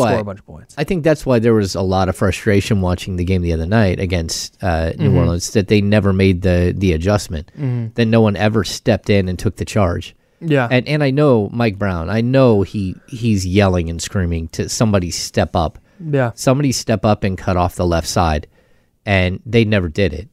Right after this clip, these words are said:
Speaker 2: Yeah.
Speaker 1: And so I, I would like to see what, how they're gonna handle this.
Speaker 2: Yeah, it's, it's gonna be fascinating seeing this second matchup in three days. This is one of the things I do like about these little two-game sets.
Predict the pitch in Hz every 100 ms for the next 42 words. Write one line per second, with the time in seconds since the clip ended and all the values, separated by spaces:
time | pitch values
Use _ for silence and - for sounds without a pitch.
0 | _ 151 135 110 101 - 101 110 110 117
1 | 113 117 110 110 - 101 98 - 104 98
2 | 92 85 80 85 78 76 80 - _ _
3 | - 139 135 135 107 120 - 143 139 131
4 | 160 160 131 135 127 131 117 101 127 120
5 | 110 123 117 113 110 117 110 110 110 107
6 | - - - - 165 196 214 196 156 180
7 | 147 131 131 123 107 101 101 98 104 101
8 | 95 - - - _ - 123 113 104 -
9 | 127 110 107 101 98 98 98 - 107 82
10 | - -